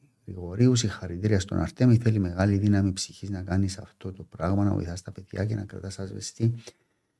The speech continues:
τη μνήμη του παιδιού σου». Έτσι κλείνοντας, φίλε, ε, και ο Θανάσης ο Κορφιώτης, συνάδελφος μας, ο Αρτέμις μας βοηθά να καταλάβουμε την ίδια τη ζωή, να είσαι καλά.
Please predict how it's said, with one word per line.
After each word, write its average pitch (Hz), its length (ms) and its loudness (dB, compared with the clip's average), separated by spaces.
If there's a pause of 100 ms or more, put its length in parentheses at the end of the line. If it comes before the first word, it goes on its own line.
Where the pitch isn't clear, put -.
τη 110 120 0
μνήμη 107 420 10
του 113 180 -6
παιδιού 95 500 0
σου». - 240 -6 (720)
Έτσι 120 260 2
κλείνοντας, 135 640 6
φίλε, 110 440 4 (1300)
ε, 98 520 4 (1500)
και - 100 -2
ο - 20 4
Θανάσης 107 460 6
ο 107 60 4
Κορφιώτης, 139 880 0 (520)
συνάδελφος 117 640 4
μας, 117 240 8
ο 107 40 6
Αρτέμις 113 560 4
μας 104 160 4
βοηθά 92 260 2
να 104 100 4
καταλάβουμε 101 580 2
την 90 180 -2
ίδια 101 260 4
τη 95 120 -6
ζωή, 98 340 -8
να 101 180 -6
είσαι - 140 -12
καλά. 90 400 -14